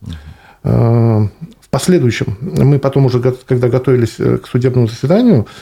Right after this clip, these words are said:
Speaker 2: э, обнаружили, что в январе этого года опять региональное Ф С Б обратилось в уфас, опять в отношении Clear Light,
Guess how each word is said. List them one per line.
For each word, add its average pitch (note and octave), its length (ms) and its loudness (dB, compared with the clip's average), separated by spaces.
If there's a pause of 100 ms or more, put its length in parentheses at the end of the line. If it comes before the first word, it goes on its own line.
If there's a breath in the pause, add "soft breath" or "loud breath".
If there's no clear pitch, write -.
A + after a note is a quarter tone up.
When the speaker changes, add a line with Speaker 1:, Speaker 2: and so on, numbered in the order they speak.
(240 loud breath)
Speaker 2:
э, A#2 760 0
обнаружили, B2 640 2
что A#2+ 280 -2
в A2+ 60 -2
январе B2 380 2
этого A2+ 320 -2
года D3+ 420 0 (460)
опять A#2+ 380 -4
региональное B2+ 480 2
Ф - 120 -6
С A#2 140 0
Б F#3+ 260 0 (680)
обратилось C3 580 0
в B2 120 2
уфас, B2 400 -2 (260)
опять B2+ 320 -2
в A#2+ 40 0
отношении B2 400 0
Clear C3 260 0
Light, F#3 300 0